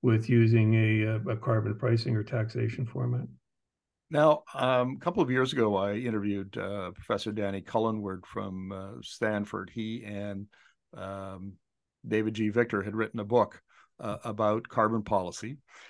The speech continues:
Speaker 2: And they argued that the kind of approach that you're talking about, whether it be, uh,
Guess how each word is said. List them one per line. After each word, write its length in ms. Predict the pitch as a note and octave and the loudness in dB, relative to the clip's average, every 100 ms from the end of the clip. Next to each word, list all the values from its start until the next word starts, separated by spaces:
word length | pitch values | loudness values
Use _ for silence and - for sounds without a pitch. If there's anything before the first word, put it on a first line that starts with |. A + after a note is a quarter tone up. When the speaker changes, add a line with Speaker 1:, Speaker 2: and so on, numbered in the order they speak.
| _ _ - | _ _ 0
Speaker 2:
And 440 | A#2+ A#2 A#2 A#2 | 4 6 4 0
they 360 | A2+ B2+ F3 F#3 | 2 4 4 2
argued 680 | C#3 B2+ B2 A#2 A2+ A2+ A2+ _ A#2 | 4 4 4 0 -2 -2 -6 _ -6
that 400 | G#2+ G#2 G#2 G#2+ _ | -2 0 0 -4 _
the 160 | C3+ | -12
kind 220 | G#2+ A#2+ D3 | -2 0 2
of 80 | |
approach 440 | D3 C#3+ B2 A#2 - | 0 2 2 2 -2
that 200 | G#2+ G#2 | -4 -2
you're 220 | A#2 A2+ | 0 0
talking 380 | A2 G2 G2 G2+ | 2 0 0 -8
about, 260 | F#2+ F#2+ | -8 -8
whether 540 | A#2 G#2 G#2 G2+ G2+ G2 | -8 -6 -4 -4 -6 -6
it 120 | G#2+ | -10
be, 300 | F#2+ F2+ F2 G#3 E3 | -12 -12 -12 -16 -18
uh, 200 | G2 F2+ | -18 -18